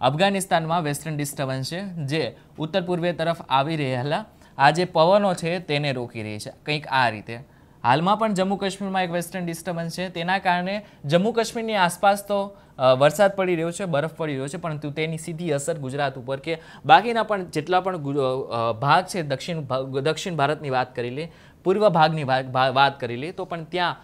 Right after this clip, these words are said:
કોઈ પણ પ્રકારનો ઠંડીનો અહેસાસ બહુ ધીરે ધીરે થઈ રહ્યો છે. એનું એક કારણ અલ નીનો બી છે. અલ નીનોને કારણે ઘણી વખત જે શિયાળાના પવનો છે તે ફૂંકાતા બંધ થઈ જતા હોય છે, અથવા તો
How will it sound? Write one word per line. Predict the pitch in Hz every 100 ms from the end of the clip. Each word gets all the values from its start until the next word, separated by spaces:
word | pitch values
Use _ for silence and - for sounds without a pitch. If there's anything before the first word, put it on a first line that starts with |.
| - - -
કોઈ | 175
પણ | 185
પ્રકારનો | 180 165 170
ઠંડીનો | 170 151 160 165
અહેસાસ | 143 143 175
બહુ | 156 151
ધીરે | 135 135
ધીરે | 147 151 156
થઈ | 151 135
રહ્યો | 117 123
છે. | 175 175 _ _ _ _ - _ _ _ -
એનું | 156 175
એક | 196 196
કારણ | 190 208
અલ | 185 190
નીનો | 208 220
બી | 220
છે. | 233 208 208 202
અલ | - 156
નીનોને | 175 180 180 170
કારણે | 175 175 160 151 160 - -
ઘણી | 147 175 180
વખત | 185 190 170 170 107 139
જે | 151
શિયાળાના | 147 170 165 165 165
પવનો | 160 160 190 185
છે | 180 180
તે | 175
ફૂંકાતા | 147 151 156 147
બંધ | 147 160
થઈ | 170
જતા | 170 175 170
હોય | 170
છે, | 170
અથવા | 196 156 165 190 180
તો | 151 147